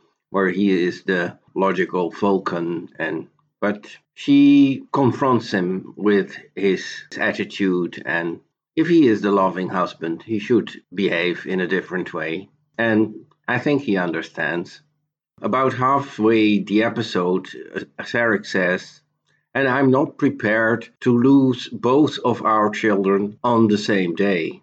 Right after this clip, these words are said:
And I got the impression that this very logical Vulcan seems to get emotional at that moment. One other thing I liked is that we more or less got finally a name for the Section thirty-one ship.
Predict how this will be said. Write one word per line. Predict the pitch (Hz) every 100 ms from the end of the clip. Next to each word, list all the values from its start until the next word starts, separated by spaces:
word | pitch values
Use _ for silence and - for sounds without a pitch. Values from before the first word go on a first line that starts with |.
| _ _ _
And | 117 113
I | 107
got | 98 95 127 131
the | 104 101
impression | 90 95 90 - 95 85
that | 82 87
this | - 90 - - -
very | 98 101 127
logical | 123 120 131 135
Vulcan | 123 120 104 98 - 92 95 - _ _
seems | - 127 -
to | 107
get | 101 101 -
emotional | 104 95 101 98 101 87 85 -
at | 87
that | 90 87 -
moment. | 85 82 80 - - _ _ _ _ _ _ _ _ _ _ _ _ _ _
One | 135
other | 147 151 147
thing | 143 143 135
I | 123 113
liked | 110 110 107 107
is | 110 -
that | 98 98 90
we | 95 95
more | 98 120 160 147
or | 113
less | 107 95 -
got | 113 98 -
finally | - 175 170 123 110 104 -
a | 95 92 87 - - -
name | 147 135 117
for | -
the | 92
Section | 95 101 98 101 98
thirty-one | - 101 90 87 107
ship. | 113 - 113 80